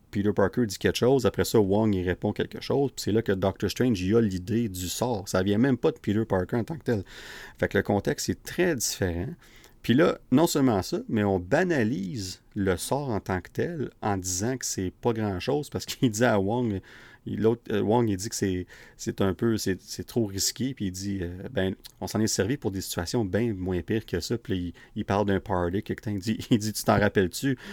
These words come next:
Il dit, « Non, ben c'est justement, c'est ça. » <laughs> Fait que c'est comme s'il avait fait le sort pour des, des situations comme ça, là, tu sais.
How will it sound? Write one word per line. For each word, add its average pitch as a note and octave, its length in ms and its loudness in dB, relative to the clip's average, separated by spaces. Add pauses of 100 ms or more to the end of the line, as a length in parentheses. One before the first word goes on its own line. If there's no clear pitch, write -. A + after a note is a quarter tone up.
(160)
Il G2+ 120 0
dit, « F#2 460 0
Non, G2 220 2
ben F2 180 -2
c'est - 140 -6
justement, G#2 420 -2
c'est - 140 -12
ça. » - 140 -10 (800)
<laughs> - 680 4
Fait A#2 120 2
que - 60 -6
c'est A2+ 140 -2
comme A#2 200 -2
s'il - 160 -2
avait F#2+ 200 2
fait - 260 -6
le F#2+ 140 0
sort G2+ 380 0
pour - 180 -10
des, F2 280 -4 (140)
des F#2 100 -4
situations F#2+ 560 -4
comme F2+ 240 -2
ça, G#2+ 220 -4
là, F2+ 120 -4
tu - 160 -2
sais. A#2 60 0